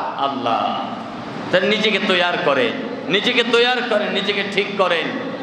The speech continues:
নিজেকে ঠিক করেন। আইন মানবেন কার? কার আইন মানবেন? যাকে দিয়া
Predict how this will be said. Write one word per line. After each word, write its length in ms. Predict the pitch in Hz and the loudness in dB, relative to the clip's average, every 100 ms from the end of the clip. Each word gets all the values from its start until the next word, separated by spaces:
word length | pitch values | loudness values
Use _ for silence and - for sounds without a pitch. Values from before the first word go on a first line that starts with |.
| - - - - | -8 -10 -8 -2
নিজেকে 340 | 214 247 269 294 | 2 2 2 0
ঠিক 200 | - 302 302 | 0 0 2
করেন। 340 | 320 311 311 285 - - - - - - - - | 2 4 2 0 -4 -6 -10 -10 -10 -10 -10 0
আইন 320 | 151 208 214 | 2 2 2
মানবেন 400 | 208 208 196 180 160 | 2 2 2 2 2
কার? 600 | 156 135 110 98 - - - - - - - | 2 2 0 -2 -6 -2 0 2 2 0 2
কার 220 | 170 214 | 2 2
আইন 180 | 233 240 | 0 2
মানবেন? 680 | 240 247 247 247 240 190 226 254 254 - - - - - - | 2 2 2 2 0 -2 -2 -2 2 2 0 -2 -4 -8 0
যাকে 340 | 190 214 214 | 2 2 0
দিয়া 260 | 208 208 196 | 0 0 0